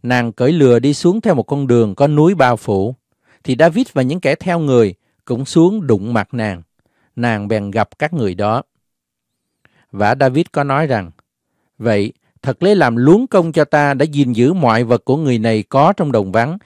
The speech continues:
đến nỗi chẳng thiếu mất gì hết. Còn hắn lại lấy oán trả ơn. Nguyện Đức Chúa Trời xử kẻ thù nghịch của David thật cho nặng nề. Từ đây đến mai, phàm vật gì thuộc về Naban, ta sẽ chẳng để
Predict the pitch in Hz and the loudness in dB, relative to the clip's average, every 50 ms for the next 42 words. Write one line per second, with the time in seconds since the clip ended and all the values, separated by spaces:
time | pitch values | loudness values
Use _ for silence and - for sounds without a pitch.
0 | _ _ - - 208 226 156 131 160 - - 147 127 139 190 - - 226 226 226 | _ _ -2 0 2 4 4 4 2 2 -2 -4 -2 -2 -4 -4 -4 -2 0 0
1 | 240 262 _ - 135 107 95 110 131 160 - _ _ _ _ _ _ _ _ _ | -2 -2 _ -6 -4 -4 -2 -2 -2 -4 -4 _ _ _ _ _ _ _ _ _
2 | _ _ _ _ _ - 127 117 107 98 82 - 143 156 185 220 269 _ _ _ | _ _ _ _ _ -2 -2 -2 -2 -2 -4 -4 -4 -2 -2 -4 -8 _ _ _
3 | _ _ _ - 104 101 95 98 117 131 147 165 - - 139 143 160 185 190 - | _ _ _ -8 -6 -6 -4 -2 0 0 -2 -2 0 0 0 0 0 0 -4 -6
4 | - 95 107 127 127 127 127 123 113 - _ _ _ _ _ _ _ _ _ _ | -6 -6 -4 0 2 2 2 0 -2 -8 _ _ _ _ _ _ _ _ _ _
5 | _ _ _ _ _ _ _ _ - 123 113 107 98 101 117 131 151 160 _ - | _ _ _ _ _ _ _ _ -8 -4 -4 -4 -4 -4 -6 -6 -6 -6 _ -4
6 | 180 170 - - 131 120 107 104 92 87 _ _ _ _ - - - - 127 117 | -4 -4 0 2 2 2 2 0 -2 -4 _ _ _ _ -10 -8 -2 0 0 2
7 | 135 170 - - 135 139 - - - 143 135 127 113 113 113 110 - _ _ - | 0 -2 -2 0 0 0 0 -2 0 2 2 2 2 2 -2 -2 -4 _ _ -4
8 | 120 135 151 147 143 139 185 220 - _ - - - 127 - _ _ - 139 127 | -2 0 2 2 2 2 0 -4 -4 _ -16 -8 -8 -8 -8 _ _ -4 -4 -2
9 | 117 98 95 98 107 107 104 98 90 82 _ _ _ _ _ _ _ _ _ _ | -2 -4 -6 -6 -4 -4 -4 -4 -6 -10 _ _ _ _ _ _ _ _ _ _
10 | _ _ _ _ _ _ - 113 104 101 101 123 135 135 127 147 151 160 147 135 | _ _ _ _ _ _ -8 -6 -6 -2 2 2 2 4 2 0 -2 0 0 0
11 | 131 131 127 123 - _ _ _ _ _ _ - 131 127 127 120 113 107 123 - | 0 0 -2 -4 -8 _ _ _ _ _ _ 0 0 2 2 0 0 -2 -2 -4
12 | - 139 135 131 123 - - - 135 107 - - 113 104 104 117 123 123 120 127 | -2 -4 -2 -2 -2 -4 -2 -4 -4 -4 -2 -4 -4 -4 -2 0 -2 0 0 0
13 | 123 127 113 - _ _ _ _ _ _ _ - 143 151 - - 147 143 - 127 | 0 -2 -6 -10 _ _ _ _ _ _ _ 0 0 0 0 -2 -4 -2 -2 -4
14 | 139 160 147 117 113 127 | -4 0 0 2 2 2